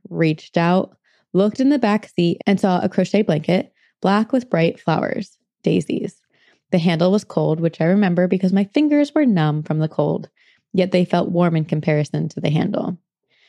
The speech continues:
I remember only feeling the pressure of my thumb push the button in on the handle.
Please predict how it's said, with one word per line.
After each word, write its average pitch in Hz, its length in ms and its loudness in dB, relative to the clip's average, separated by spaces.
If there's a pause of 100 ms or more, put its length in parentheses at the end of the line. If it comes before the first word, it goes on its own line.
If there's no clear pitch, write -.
(260)
I 185 100 2
remember 196 420 4
only 190 240 4
feeling 165 400 0
the 165 80 0
pressure 156 360 -2
of - 160 -2
my 160 140 0
thumb 151 320 -2
push - 380 -2 (180)
the 180 60 0
button 160 380 0
in 151 260 0
on 156 160 -2
the 151 80 -2
handle. 151 520 -2